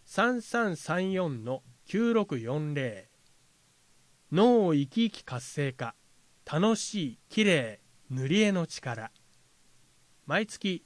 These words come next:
第二、第四月曜日、午後二時から四時。定員八名、申し込み順です。参加費一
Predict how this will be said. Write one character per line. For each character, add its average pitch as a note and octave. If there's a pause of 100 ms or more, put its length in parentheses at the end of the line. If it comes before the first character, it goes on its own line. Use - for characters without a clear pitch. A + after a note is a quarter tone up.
(100)
第 F3+
二、 G#3
第 D#3+
四 G#3
月 E3+
曜 C#3+
日、 G#2+ (260)
午 G#3+
後 G#3
二 F#3+
時 F3
か E3
ら C3+
四 A#2
時。 G#2 (680)
定 F3
員 F3
八 C3+
名、 B2+ (160)
申 D#3
し -
込 F#3+
み F3+
順 E3
で D#3+
す。 - (640)
参 F3
加 F3
費 C#3 (160)
一 C3